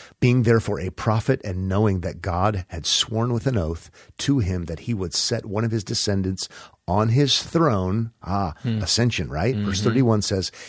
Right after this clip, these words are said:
Speaker 1: "He foresaw and spoke about the resurrection of Jesus, that he was not abandoned to Hades,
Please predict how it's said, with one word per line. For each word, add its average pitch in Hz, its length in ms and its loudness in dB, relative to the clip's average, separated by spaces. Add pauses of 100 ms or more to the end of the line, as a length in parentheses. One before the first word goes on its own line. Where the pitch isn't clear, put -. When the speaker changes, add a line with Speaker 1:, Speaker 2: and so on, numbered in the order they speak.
Speaker 1:
"He 139 240 -2
foresaw 107 760 0
and 107 220 -2
spoke - 380 0
about 92 240 -6
the 87 80 -4
resurrection 95 600 -4
of 120 80 -6
Jesus, 87 580 -2 (400)
that - 160 -6
he - 240 -4
was 98 260 0
not 95 320 -4
abandoned 92 440 -2
to 85 80 -8
Hades, 78 540 -8